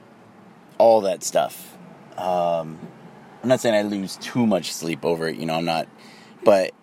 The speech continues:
I do care, and it's hard not to care and, you know, uh, distance yourself from other people's pain. You know, if you see people in pain,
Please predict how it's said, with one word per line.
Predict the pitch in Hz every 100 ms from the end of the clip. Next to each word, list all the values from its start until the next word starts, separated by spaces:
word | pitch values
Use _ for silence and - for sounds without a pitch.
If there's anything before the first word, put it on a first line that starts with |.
| - - - - - - - -
I | 117
do | 104 104 87
care, | - 101 90 80 85 - -
and | 90
it's | 87 -
hard | 95 85 82 - - - - - - - - -
not | 98 95 92
to | 85 - - - -
care | - 87 87 85 82
and, | 80 78 76 - - -
you | 87
know, | 80 71 67 52
uh, | 57 65 57
distance | - 180 - 87
yourself | 90 - 87 85 - - - - - -
from | - 90 87 85 80 78 - - - - - -
other | 92 85
people's | 90 82 -
pain. | 87 85 82 82 95
You | -
know, |
if | 82
you | 82
see | - 87
people | 90 85 85
in |
pain, | 80 87 87 85